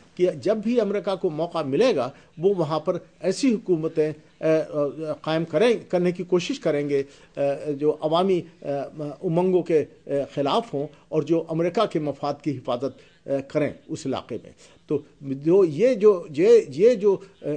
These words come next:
ایک مشترک، آ، آ، اسٹرگل ہے، ایک مشترک جدوجہد ہے ایران کی اور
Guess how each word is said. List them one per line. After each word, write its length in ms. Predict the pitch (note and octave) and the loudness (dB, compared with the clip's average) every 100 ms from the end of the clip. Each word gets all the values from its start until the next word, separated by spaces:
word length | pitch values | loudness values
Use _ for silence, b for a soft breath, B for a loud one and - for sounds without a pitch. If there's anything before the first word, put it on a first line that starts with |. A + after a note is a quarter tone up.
| - | 0
ایک 260 | F3+ F3+ - | 0 0 -6
مشترک، 540 | D3+ - B3+ B3 - - _ | -6 -4 -2 -2 -4 -18 _
آ، 40 | - | -6
آ، 440 | E3 E3 F3 E3 E3+ | -6 -6 -8 -4 -4
اسٹرگل 460 | E3+ - G3 G3 D3 | -4 0 2 4 4
ہے، 140 | D#3 | 2
ایک 160 | G3+ - | 0 -4
مشترک 480 | D#3 D3+ - A3+ A3+ | -6 -8 -4 -2 -2
جدوجہد 600 | C#3+ D3+ D#3 D3+ D#3+ G#3+ | 0 0 2 2 4 2
ہے 220 | C#3 D3 b b b | 0 -6 b b b
ایران 340 | D#3 E3 G3+ | 2 4 4
کی 200 | F#3 G3 F#3 | 0 -4 -6
اور 240 | - G#3+ | 4 6